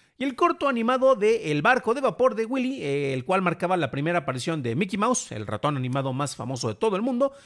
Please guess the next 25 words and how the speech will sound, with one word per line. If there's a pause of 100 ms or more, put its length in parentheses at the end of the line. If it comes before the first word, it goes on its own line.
(120)
finalmente
es
parte
del
dominio
público.
Uy,
uy,
uy. (280)
Eso
significa
que
vas
a
poder
reutilizar
este
material
sin
necesidad
de
pedirle
permiso
a
Disney.